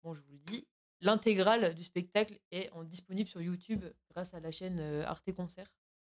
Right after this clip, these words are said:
Donc voilà, plus d'une heure de spectacle, euh. Mais après, comme c'est de la danse, et, euh, là, c'est très, euh, très visuel parce que c'est, bah, je vous en parlerai après, mais c'est, je pense que c'est mieux à voir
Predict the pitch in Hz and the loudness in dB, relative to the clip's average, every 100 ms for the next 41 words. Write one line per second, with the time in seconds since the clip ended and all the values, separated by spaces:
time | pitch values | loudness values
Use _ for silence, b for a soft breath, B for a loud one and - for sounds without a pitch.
0 | _ _ _ 170 160 160 175 170 - 175 | _ _ _ -6 -2 0 0 -2 -8 -2
1 | 180 190 190 - 170 - 185 - 160 151 | 0 0 -2 -12 -12 -10 -10 -12 -16 -14
2 | 151 151 _ _ _ - 175 180 170 190 | -14 -16 _ _ _ 2 4 6 6 2
3 | 214 190 180 170 175 165 196 208 - - | -2 -2 -2 0 2 4 4 4 4 0
4 | - 165 165 156 151 151 147 147 151 156 | -2 2 4 2 0 -6 -10 -12 -16 -20
5 | _ 160 180 180 170 - - 180 180 160 | _ _ -4 -4 -10 -20 -12 -2 2 2
6 | 156 156 160 _ _ - - _ _ _ | -2 -14 _ _ _ -20 -20 _ _ _
7 | _ _ _ - 247 233 226 196 226 214 | _ _ _ 2 6 8 6 6 2 4
8 | 233 254 226 180 - 196 - 175 165 160 | 6 4 4 -2 -2 -10 -8 -4 -4 -2
9 | 156 160 165 175 175 156 156 165 220 170 | 0 0 0 -6 -4 -6 -8 -10 -8 -8
10 | 160 _ 147 143 _ _ _ - 190 - | -12 _ -20 _ _ _ _ -6 -6 -4
11 | - 180 185 180 170 160 156 175 | 2 6 6 6 4 0 -2 -4